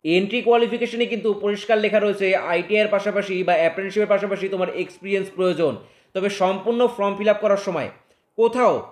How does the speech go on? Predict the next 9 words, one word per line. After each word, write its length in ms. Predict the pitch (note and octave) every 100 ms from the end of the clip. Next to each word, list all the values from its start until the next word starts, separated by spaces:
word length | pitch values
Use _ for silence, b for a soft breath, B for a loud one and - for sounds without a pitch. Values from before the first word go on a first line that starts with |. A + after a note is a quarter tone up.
| - _ -
পার্সোনাল 480 | F3 F3 - G#3+
ইনফো 340 | G3 G3+ F#3+ G#3
বলো, 400 | G3 F#3+ F#3+ F#3+
কোয়ালিফিকেশন 680 | F#3 G3 G#3 G3 G#3+ G#3 G#3+
ডিটেলস 340 | E3+ G3 G3
বলো, 280 | E3+ F#3 F3+
ডকুমেন্ট 500 | E3 E3 E3+ G#3 G3+
আপলোড 360 | F#3+ F3+ F#3+ E3+
বলো, 320 | F3+ F3 F3